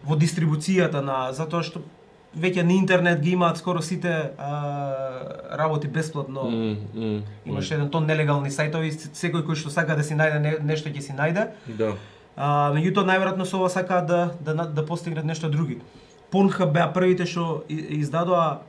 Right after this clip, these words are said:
Speaker 1: а, свој, е,
Speaker 2: Хедсет?
Speaker 1: хедсет, да.
Speaker 2: Да.
Speaker 1: А, зборам од порно индустријата, не знам дали е тој прв хедсет генерално.
Speaker 2: Не, не, не, за, да, за нив, за, да.
Speaker 1: Да, они издадоа свој, свој хедсет и на почетокот беа неколку само филмови кои што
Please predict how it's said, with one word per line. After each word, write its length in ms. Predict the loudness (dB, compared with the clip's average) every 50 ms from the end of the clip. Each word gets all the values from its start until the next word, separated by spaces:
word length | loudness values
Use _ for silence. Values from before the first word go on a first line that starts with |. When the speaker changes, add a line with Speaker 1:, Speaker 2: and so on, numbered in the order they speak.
| -20 -14
Speaker 1:
а, 800 | -10 -8 -6 -6 -4 -4 -4 -4 -6 -6 -6 -6 -6 -6 -8 -8
свој, 480 | -10 -10 -6 -2 0 2 2 2 0 -2 -8 -14 -20 -20 -20 -20 -20 -20 -20 -20 -20 -20 -18 -16 -14 -12
е, 220 | -10 -10 -10 -10 -12 -16 -4
Speaker 2:
Хедсет? 20 | -2
Speaker 1:
хедсет, 460 | 0 0 2 4 4 4 4 2 -2 -8
да. 220 | -6 -6 -4 -4 -2
Speaker 2:
Да. 260 | 0 2 2 2 0 -2 -6 -10 -16 -20 -20 -8 -4
Speaker 1:
А, 240 | -2 -2 -2 -4 -6 -12 -16 -14 -8 -4
зборам 380 | -2 0 4 6 6 6 6 6
од 140 | 4 4 4
порно 220 | 4 4 4 4 4
индустријата, 480 | 2 0 0 0 2 2 2 0 0
не 80 | -2 0
знам 160 | 0 2 4
дали 180 | 4 4 4 4
е 60 | 2
тој 160 | 2 0 0
прв 160 | 0 -2 -2
хедсет 480 | -2 -2 -2 -2 -2 -4 -4 -4 -6 -10 -4
генерално. 480 | -2 0 2 2 4 4 2 4 6 8
Speaker 2:
Не, 60 | 8
не, 60 | 10 10 10 8
не, 60 | 8
за, 180 | 4 2 -4 -4
да, 340 | -2 0 2 4 4 4
за 160 | 6 6 4 6
нив, 140 | 6 4
за, 160 | 4 2 0 0
да. 160 | 2 2 2
Speaker 1:
Да, 140 | 4 4 4 4 4
они 160 | 4 4 4
издадоа 320 | 4 4 4 4 4 2
свој, 320 | 2 0 0 0 0 0 0 -4
свој 320 | -4 -4 -2 0 0 0 -2
хедсет 560 | -2 -4 -4 -4 -2 -2 -4 -4 -4 -6 -12 -20 -14 -10
и 420 | -6 -2 -2 0 0 0 -2 -2 -6 -10 -16 -20 -20 -20 -20 -20 -20 -18 -4 -2
на 100 | 0 0
почетокот 440 | 2 4 4 4 4 4 4 6
беа 160 | 8 10 10 10
неколку 440 | 8 6 6 6 4 4 2 0
само 320 | 0 2 2 4 4 4 2
филмови 460 | 2 2 2 2 4 2 2 0 0
кои 120 | 0 0 0
што 480 | 0 -2 -4 -4 -2 -2 -2 -2 -6